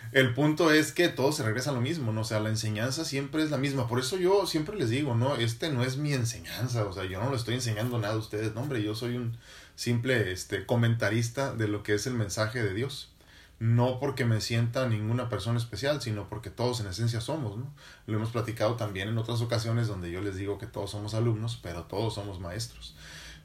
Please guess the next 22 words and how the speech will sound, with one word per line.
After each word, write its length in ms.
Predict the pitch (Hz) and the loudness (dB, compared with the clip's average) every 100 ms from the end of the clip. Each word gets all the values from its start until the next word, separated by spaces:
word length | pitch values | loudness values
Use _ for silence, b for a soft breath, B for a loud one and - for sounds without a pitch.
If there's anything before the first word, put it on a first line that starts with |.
| - | -6
Eh, 220 | - 135 120 | -4 -4 -2
¿por 160 | 127 | 0
qué 100 | 123 | 4
lo 160 | 135 131 | 4 4
comento 400 | 123 131 120 143 | 2 0 0 0
esto, 200 | - 107 | 0 -2
no? 160 | 120 | -2
Porque, 380 | 120 104 - 98 | -2 -6 -6 -8
porque 320 | - 98 - | -10 -10 -6
es 80 | 104 | -4
cierto, 300 | 120 143 143 | 0 0 0
este 160 | 117 131 | -4 -2
mensaje 500 | 117 101 107 104 117 | -2 -2 0 -2 -4
que 80 | 113 | -6
nos, 220 | 95 85 | -8 -8
que 100 | - | -8
nos 140 | 92 87 | -8 -6
compartes 460 | 98 90 98 120 | -4 -2 -2 0
ahorita, 460 | 117 117 117 - - - B B B | -2 -2 -2 -4 -8 -12 B B B
eh, 1080 | 98 90 87 - - 90 87 87 82 82 - | -6 -4 -6 -8 -10 -10 -8 -8 -8 -10 -10
eh, 40 | - | -4
Angie, 320 | 117 127 131 | -2 -2 -4